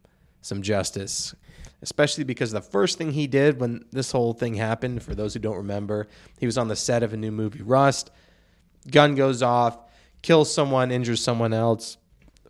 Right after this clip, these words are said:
First thing he tweeted out was, "I, somebody's responsible for this. I don't know who it is, but it's not me."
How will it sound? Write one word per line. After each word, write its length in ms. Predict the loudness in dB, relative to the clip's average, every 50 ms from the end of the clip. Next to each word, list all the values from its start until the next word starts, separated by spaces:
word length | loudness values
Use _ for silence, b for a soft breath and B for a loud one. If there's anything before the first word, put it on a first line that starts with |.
| _ _
First 240 | 6 6 6 6 4
thing 160 | 0 -2 -2
he 100 | -2 -4
tweeted 320 | -2 -2 -2 0 2 2 4
out 240 | 4 4 4 2 0
was, 440 | -2 -2 -2 -2 -4 -6 -10 -12 _ _ b b b b b b b
"I, 320 | -4 -4 -2 -2 -4 -6 -6
somebody's 480 | -4 0 0 0 2 2 0 0 0
responsible 560 | -2 -4 -2 -2 -2 -2 -2 -2 -4 -4 -4
for 140 | -4 -4 -2
this. 200 | -2 -2 -2 0
I 60 | -2
don't 140 | -2 0 0
know 140 | 0 0 2
who 140 | 2 4 4
it 60 | 4
is, 240 | 4 2 2 0 -4
but 160 | -8 -8 -8
it's 180 | -8 -10 -8 -4
not 240 | -4 -4 -4 -2
me." 360 | 0 0 2 2 2 0 -2